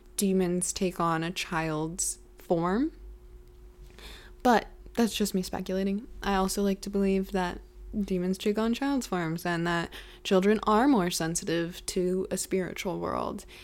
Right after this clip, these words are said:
and animals are as well. And then, you know, as you grow up, maybe you lose that connection, or maybe you gain that connection.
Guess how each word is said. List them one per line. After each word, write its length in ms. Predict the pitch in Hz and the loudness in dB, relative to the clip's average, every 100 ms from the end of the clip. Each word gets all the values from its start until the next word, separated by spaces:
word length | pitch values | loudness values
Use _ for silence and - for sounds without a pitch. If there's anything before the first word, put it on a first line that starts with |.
| - - | -18 -8
and 520 | 151 156 87 202 - - | -6 -4 -6 -8 -6 2
animals 420 | 214 262 196 185 | 4 6 4 2
are 200 | 180 185 | 0 0
as 140 | 190 | 0
well. 400 | 269 294 185 - | 0 2 2 0
And 200 | - 185 | -2 0
then, 260 | 180 180 185 - - - - | 0 0 -2 -6 -18 -14 -4
you 100 | 185 | -2
know, 300 | 160 170 - | 0 -2 -2
as 200 | 185 185 | -2 0
you 120 | 196 | 2
grow 240 | 190 180 185 | 4 4 6
up, 300 | 180 - - - | 4 2 2 4
maybe 280 | 214 214 214 | 6 6 6
you 160 | 208 | 6
lose 200 | 202 214 | 6 6
that 160 | 208 202 | 6 4
connection, 480 | 208 196 196 202 190 | 4 2 2 2 4
or 120 | 190 | 4
maybe 540 | 190 180 185 180 180 185 | 4 2 2 0 0 0
you 140 | 214 | 4
gain 220 | 247 349 | 6 8
that 160 | 302 - | 6 2
connection. 560 | 185 202 - - - | -4 -4 -4 -6 -6